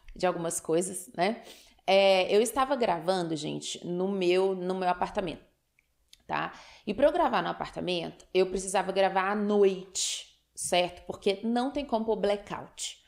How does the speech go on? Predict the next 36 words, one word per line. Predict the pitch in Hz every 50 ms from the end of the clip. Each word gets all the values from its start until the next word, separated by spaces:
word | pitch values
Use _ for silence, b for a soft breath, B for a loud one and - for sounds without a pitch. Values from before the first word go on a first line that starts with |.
| b b b b
É | - 196
um | 226 247
pé | 233 - 240
direito | 214 190 214 202 196 196 190 196
super | 185 - 240 226 - 185 180
alto, | 170 165 165 165 170 - 185
é | 175
todo | 175 - 247 240 233 240
de | 190 190
vidro, | 180 165 170 190 196 196 160 175 175 - -
não | 185 202 214 214 233
tem | 233 262 247
como | 240 - 196 196
pôr | 208 202
blackout | 185 190 196 196 - 170 170 -
naquele | 175 - 170 165
apartamento. | 165 165 - - - - 175 160 - - - _ _ _ _ _ _ _ - -
E | 220 226
eu | 247 285
tava | 381 320 320 320 311
terminando | 294 269 240 240 214 190 185 185 175
gravação, | 175 - 156 147 151 151 - - - 196 180
às | 165 156 151
vezes, | 160 196 208 214 202 175 160 156 151 - - - -
meia-noite. | 180 185 185 175 185 196 208 220 220 208 196 190 196 190 190 185 185 - - - - b b b b b b b b _ _
Terminando | 254 269 262 240 269 269 254 247 254 285 349 370 339 247
meia-noite, | 202 180 170 170 170 185 202 214 214 214
eu | 202
tinha | 208 214 208
que | 214 220
recolher | 214 220 233 226 - 262 247 233 220 202 208 208 208 220 247 285
os | 302 277 233
equipamentos, | 233 208 - 220 - - 185 175 170 170 170 175 180 180 - -
guardar | 190 190 190 196 196 196 180 175 180 196 190 208 240 269 262
os | 214 202
equipamentos. | 190 - - - 165 160 156 160 165 170 170 - -